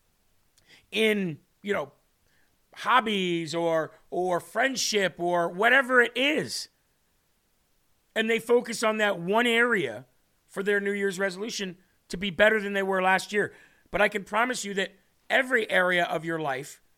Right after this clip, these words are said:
will improve just by focusing on the one area that you should be focusing on,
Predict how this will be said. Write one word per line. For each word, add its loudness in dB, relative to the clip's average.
will 6
improve -4
just 0
by 4
focusing -4
on -2
the 0
one -2
area 0
that -10
you -14
should -8
be -10
focusing -8
on, -12